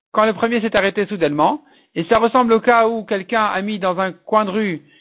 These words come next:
il a mis, plutôt au tournant, il a mis sa, sa, sa cruche là-bas, et celui qui a tourné, il l'a pas vu, il l'a cassé. Dans ce cas-là, il sera pas tour, même si ça ne remplit pas tout le reshut harabim. Donc ici aussi, quand tu vois qu'un homme ne peut pas faire attention,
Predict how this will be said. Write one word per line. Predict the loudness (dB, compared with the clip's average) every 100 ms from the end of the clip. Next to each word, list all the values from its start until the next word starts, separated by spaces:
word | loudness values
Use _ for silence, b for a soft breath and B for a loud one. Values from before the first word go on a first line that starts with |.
| b b
il | 0 2
a |
mis, | 2 2 0 -4 -8
plutôt | -4 2 4
au | 4 4
tournant, | 4 6 6 4 2 b b
il | 0
a | 2
mis | 2 -2
sa, | -2 -4 -2
sa, | 2 4 2 0
sa | -2
cruche | -2 -4 2
là-bas, | 2 4 2 0 b b b
et | -8
celui | -4 -4 0
qui | 2
a |
tourné, | 2 2
il | 2
l'a | 2
pas | 2
vu, | 0
il |
l'a | 0
cassé. | 0 0 2 0 -2 b b
Dans | -8
ce | -2
cas-là, | 0
il | 0
sera | 0 0
pas | 2 0
tour, | 0
même | 0 -2
si | 0
ça | 0
ne |
remplit | 2 0
pas | 2
tout | 2
le | 2
reshut | 0 2
harabim. | 2 2 0 -8 b b b -4
Donc | 0
ici | 4 4
aussi, | 4 2 -4 -2
quand | -2
tu | -2
vois | 2 0
qu'un | 2
homme | -2 -2
ne |
peut | -2
pas | 0 2
faire | 2
attention, | 2 0 -2 2 2 2